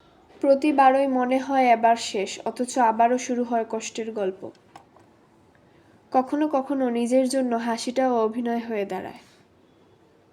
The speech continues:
সবাই বলে সময় সব ঠিক করে দেয়, কিন্তু সময় তো আর হারানো মানুষ ফিরিয়ে আনে না। সত্য বললেও যদি কেউ বিশ্বাস না করে, সেটা আরও বেশি কষ্ট দেয়। শান্ত মুখের আড়ালেই সবচেয়ে বেশি যুদ্ধ লুকিয়ে থাকে।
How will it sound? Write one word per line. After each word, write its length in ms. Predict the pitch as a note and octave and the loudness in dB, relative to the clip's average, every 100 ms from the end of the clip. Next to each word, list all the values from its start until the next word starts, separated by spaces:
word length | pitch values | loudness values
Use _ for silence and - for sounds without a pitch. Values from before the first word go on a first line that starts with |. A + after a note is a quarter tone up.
| _ _ _ | _ _ _
সবাই 480 | - D4 C4 C#4+ D#4+ | -4 2 6 6 6
বলে 360 | D4 C4+ A#3 B3+ | 4 4 4 2
সময় 360 | C#4 A#3+ B3+ | 0 0 0
সব 200 | C4 C#4 C4 | 0 -2 -2
ঠিক 220 | D4 B3 | -4 -4
করে 220 | - A3+ G3 | 0 -2 -2
দেয়, 200 | - - - | -6 -14 -10
কিন্তু 260 | C4 B3+ C4+ | -2 -2 -2
সময় 420 | C4 B3+ A#3+ B3+ | -2 0 0 -2
তো 140 | B3+ C4 | 2 4
আর 200 | A#3 A3+ | 6 4
হারানো 400 | A#3+ A#3 A#3+ B3 | 0 0 0 0
মানুষ 380 | A#3 A#3 A#3+ | -2 -2 -6
ফিরিয়ে 300 | - A3 G#3+ | -8 -6 -4
আনে 220 | F#3 G3+ - | -4 -6 -12
না। 140 | - - - - _ _ - _ _ _ _ _ _ _ _ _ _ | -18 -20 -20 -20 _ _ -20 _ _ _ _ _ _ _ _ _ _
সত্য 400 | - C#4 C4+ - | -6 -2 -2 -2
বললেও 520 | D#4 C#4 C4 C4 B3+ A#3 | 0 4 4 4 2 2
যদি 280 | A#3+ A3+ | -2 -4
কেউ 200 | A#3 B3 | -2 0
বিশ্বাস 520 | A#3 A#3+ - C4 C4 B3+ | 0 -4 -4 -4 -4 -2
না 140 | A#3 | -2
করে, 280 | A#3 G#3+ G#3+ | -2 -4 -4
সেটা 360 | - A3+ A#3+ | -6 -2 0
আরও 160 | A3 A3+ | 2 0
বেশি 280 | A3 A#3 B3 | -2 -4 -6
কষ্ট 300 | A#3 A3 - | -6 -10 -10
দেয়। 240 | A3 - - - - _ _ _ _ _ _ _ _ _ - - | -10 -10 -14 -20 -20 _ _ _ _ _ _ _ _ _ -20 -16
শান্ত 420 | - C#4 B3+ B3+ | -4 -2 -2 -2
মুখের 400 | D4+ C#4 C4+ C#4+ | -4 -4 -2 2
আড়ালেই 540 | B3 A3+ A3+ A#3 A3 A3 | 4 4 4 2 0 -2
সবচেয়ে 440 | B3 A#3+ - B3+ | -6 -6 -8 -6
বেশি 260 | A#3+ - A3+ | -6 -6 -8
যুদ্ধ 340 | A3+ G#3 A3+ | -10 -8 -4
লুকিয়ে 420 | A#3 G#3 - G3 | -4 -4 -4 -4
থাকে। 320 | F3+ G3+ - | -4 -12 -18